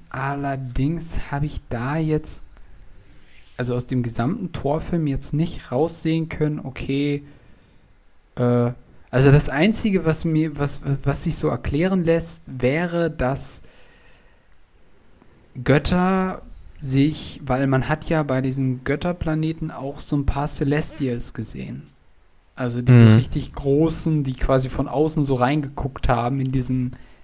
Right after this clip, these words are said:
Speaker 1: Tempelbereich.
Speaker 2: Mhm,
Speaker 1: Ähm,
Speaker 2: mhm, mhm.
Speaker 1: also ich könnte mir höchstens vorstellen, dass die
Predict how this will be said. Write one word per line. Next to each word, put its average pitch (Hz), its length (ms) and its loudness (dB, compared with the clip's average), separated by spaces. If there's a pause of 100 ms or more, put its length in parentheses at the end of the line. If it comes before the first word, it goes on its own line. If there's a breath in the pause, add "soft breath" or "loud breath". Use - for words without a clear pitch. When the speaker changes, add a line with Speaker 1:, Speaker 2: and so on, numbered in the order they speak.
(160 soft breath)
Speaker 1:
Tempelbereich. 131 880 4 (720 soft breath)
Speaker 2:
Mhm, 110 220 4
Speaker 1:
Ähm, 117 340 4 (320)
Speaker 2:
mhm, 110 80 -2
mhm. 107 100 -6 (360)
Speaker 1:
also 123 160 0
ich 131 100 -4
könnte 165 200 2
mir 156 100 6
höchstens 180 300 4
vorstellen, 160 420 2
dass 127 280 0
die 214 480 4